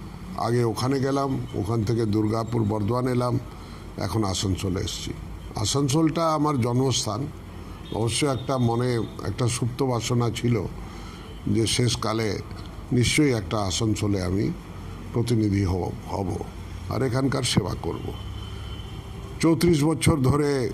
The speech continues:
যাযাবরের মতন বিভিন্ন রাজ্যে, বিভিন্ন এলাকার সেবা করেছি, আর নাভির টানে এবার আসানসোলে। আর সেই ডাকটা হয়তো আমাদের নেতৃত্ব,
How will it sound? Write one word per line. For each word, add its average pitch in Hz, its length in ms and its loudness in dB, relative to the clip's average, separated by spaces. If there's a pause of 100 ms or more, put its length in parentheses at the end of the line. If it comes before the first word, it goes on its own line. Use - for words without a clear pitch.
(160)
যাযাবরের 123 600 2
মতন 110 520 0 (480)
বিভিন্ন 127 460 4
রাজ্যে, 107 520 4
বিভিন্ন 107 480 4
এলাকার 98 600 0 (640)
সেবা 104 320 0
করেছি, 107 560 0 (1600)
আর 95 460 0
নাভির 123 400 2 (100)
টানে 98 360 0 (200)
এবার 110 280 0
আসানসোলে। - 760 -2 (720)
আর 113 320 -2
সেই 156 340 4
ডাকটা 117 580 0 (280)
হয়তো 104 540 0 (540)
আমাদের 113 400 0
নেতৃত্ব, 110 800 0